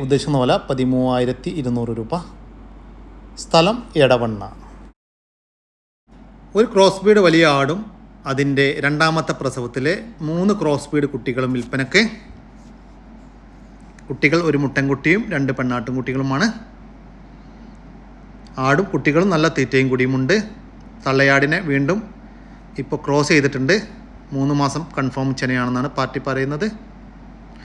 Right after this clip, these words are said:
വളർത്താൻ അനുയോജ്യമായ ഈ ആടിൻ്റെയും മൂന്ന് കുട്ടികളുടെയും ഉദ്ദേശിക്കുന്ന വില നാലും കൂടി മുപ്പത്തിയെട്ടായിരത്തി അഞ്ഞൂറ് രൂപ. ഓരോന്ന് വീതം വേണമെങ്കിൽ അങ്ങനെയും കൊടുക്കും.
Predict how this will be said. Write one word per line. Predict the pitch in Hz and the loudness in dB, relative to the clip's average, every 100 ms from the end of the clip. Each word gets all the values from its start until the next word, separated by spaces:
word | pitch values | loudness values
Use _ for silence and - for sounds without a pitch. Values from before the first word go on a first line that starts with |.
| - - - - 151 | -20 -20 -20 -10 0
വളർത്താൻ | 139 - 139 139 151 | 0 2 0 0 0
അനുയോജ്യമായ | 131 127 131 127 135 151 139 | 0 2 2 2 2 0 0
ഈ | 123 117 | 0 0
ആടിൻ്റെയും | 117 117 135 190 202 | -2 0 2 0 0
മൂന്ന് | 139 135 | -2 -2
കുട്ടികളുടെയും | 127 131 117 120 123 - | -4 -4 -4 -2 -2 -4
ഉദ്ദേശിക്കുന്ന | 131 120 107 131 120 | -6 -6 -6 -6 -4
വില | 123 185 160 | -2 -2 -2
നാലും | 123 120 117 | -4 -4 -4
കൂടി | 135 214 - - - 135 | 0 0 -2 -14 -14 -14
മുപ്പത്തിയെട്ടായിരത്തി | - 147 - 135 120 127 117 113 110 123 | -8 -8 -4 -2 -2 -2 -4 -4 -6 -6
അഞ്ഞൂറ് | 117 120 120 120 | -4 -4 -6 -6
രൂപ. | 117 208 196 - - - - - - - - - - 165 | -6 -6 -6 -12 -20 -20 -20 -20 -20 -20 -20 -20 -2 4
ഓരോന്ന് | 185 196 202 | 6 6 6
വീതം | 185 180 | 6 6
വേണമെങ്കിൽ | 170 165 165 180 165 | 4 2 2 0 0
അങ്ങനെയും | 147 165 160 | 0 2 2
കൊടുക്കും. | 147 214 | 2 0